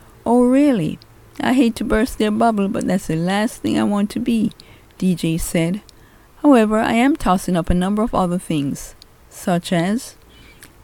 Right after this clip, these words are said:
my mother wants me to go to pharmaceutical school to study to be a pharmacist,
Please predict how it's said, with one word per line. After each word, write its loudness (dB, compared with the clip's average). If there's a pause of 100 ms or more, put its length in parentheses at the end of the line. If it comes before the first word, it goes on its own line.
my 6
mother 6
wants 2
me 2
to -4
go 0
to -4
pharmaceutical -2
school -2 (420)
to -4
study 2
to -6
be -2
a 0
pharmacist, -2